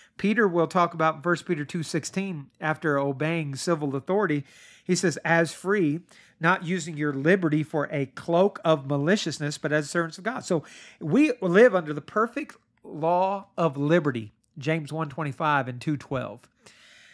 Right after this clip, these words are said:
That law of liberty, G-, God, our Lord Jesus Christ and his law, God our Father, gives us a lot of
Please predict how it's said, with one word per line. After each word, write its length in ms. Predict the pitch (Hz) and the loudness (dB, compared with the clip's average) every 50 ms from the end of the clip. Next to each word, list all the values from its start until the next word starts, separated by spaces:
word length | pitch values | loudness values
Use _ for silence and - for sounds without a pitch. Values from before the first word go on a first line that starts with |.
| _ _ _ _ _ | _ _ _ _ _
That 320 | 127 156 180 233 262 - 185 | 4 4 6 6 4 -2 -2
law 240 | 165 190 220 247 | 0 0 2 2
of 160 | 262 170 151 175 | 0 -4 -2 -4
liberty, 280 | 208 196 175 147 131 | -4 -2 -2 -4 -4
G-, 140 | 127 127 - - - 147 | -4 -6 -8 -8 -6 -4
God, 380 | 156 175 208 254 285 277 233 - _ _ _ _ - | 0 0 0 0 0 -4 -8 -16 _ _ _ _ -2
our 160 | 143 160 165 | 0 0 2
Lord 260 | 170 185 202 208 170 | 2 2 0 0 -2
Jesus 320 | 143 180 196 185 185 170 | -4 -4 -4 -4 -6 -10
Christ 500 | - - - 160 160 175 196 190 - - _ | -10 -4 -2 -2 0 0 -4 -6 -10 -10 _
and 140 | - 151 143 | -8 -6 -2
his 200 | 147 170 170 147 | -2 -2 -2 -2
law, 360 | 143 143 147 156 175 202 214 - 147 139 127 | -2 -2 -2 -2 -4 -8 -12 -16 -18 -16 -4
God 300 | 135 143 151 170 175 170 | 2 4 6 6 4 4
our 160 | 151 147 147 | 0 -4 -4
Father, 380 | - - 147 151 165 165 185 196 | -2 -2 0 0 0 -2 -4 -8
gives 420 | 170 151 131 170 185 165 156 160 | -8 -2 0 0 0 0 0 -2
us 300 | 175 170 160 - - - _ _ _ _ _ _ _ _ _ _ | -2 -2 -2 -4 -8 -10 _ _ _ _ _ _ _ _ _ _
a 160 | 160 156 156 | -2 -2 0
lot 440 | 143 135 151 156 175 190 - - - | 0 0 2 2 2 0 0 -2 -4
of 460 | 175 160 151 147 143 139 131 120 143 | -2 0 0 0 0 -2 -6 -10 -16